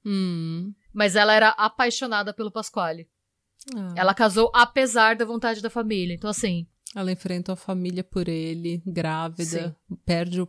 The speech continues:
Speaker 1: marido grávida. Ai, não. Aí agora você
Speaker 2: É.
Speaker 1: tem que, você perde seu primogênito, que é a cara do seu ex-marido ainda.
Speaker 2: Você perdeu ele duas vezes, basicamente,
Speaker 1: Ah.
Speaker 2: né? Que tudo que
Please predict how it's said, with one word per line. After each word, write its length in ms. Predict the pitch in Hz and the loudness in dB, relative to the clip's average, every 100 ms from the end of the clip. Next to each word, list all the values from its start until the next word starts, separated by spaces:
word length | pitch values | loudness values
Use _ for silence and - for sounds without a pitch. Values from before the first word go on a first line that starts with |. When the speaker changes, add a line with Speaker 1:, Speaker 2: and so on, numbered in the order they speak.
| - | -4
Speaker 1:
marido 400 | 175 165 160 165 | -6 -4 -4 -4
grávida. 500 | 160 156 156 160 160 | -6 -6 -8 -8 -10
Ai, 220 | 160 170 | -10 -10
não. 340 | 165 165 156 160 - | -10 -10 -12 -14 -12
Aí 260 | 170 160 165 | -8 -4 -2
agora 300 | 160 165 160 | 0 0 0
você 240 | 170 165 | 0 -2
Speaker 2:
É. 40 | 151 | -2
Speaker 1:
tem 180 | 165 160 | -4 -2
que, 240 | 180 165 - - - | -4 -4 -8 -16 -4
você 140 | 185 | -4
perde 340 | - 170 160 - | 0 -2 -2 -2
seu 120 | 180 | -2
primogênito, 1120 | 180 180 175 175 160 170 170 180 180 196 180 - | 0 0 2 0 0 -2 0 -2 -2 -4 -6 -2
que 100 | 180 | 0
é 40 | |
a 80 | 175 | 0
cara 500 | - 180 170 190 190 | -2 -2 0 0 -2
do 100 | 175 | -4
seu 260 | - 185 175 | -2 0 -2
ex-marido 560 | 170 175 165 160 165 | -2 -2 -2 -2 -2
ainda. 280 | 160 160 170 | -4 -6 -4
Speaker 2:
Você 140 | 175 339 | 2 4
perdeu 320 | 403 381 349 | 4 4 4
ele 140 | 339 | 4
duas 260 | 285 339 285 | 2 2 2
vezes, 360 | 254 220 196 175 | 2 0 0 -6
basicamente, 520 | 190 - 196 185 175 | -6 -6 -8 -8 -6
Speaker 1:
Ah. 480 | 170 156 160 160 160 | -4 -4 -4 -6 -4
Speaker 2:
né? 60 | 165 | -2
Que 100 | 208 | 0
tudo 220 | 262 | 2
que 100 | 254 | 0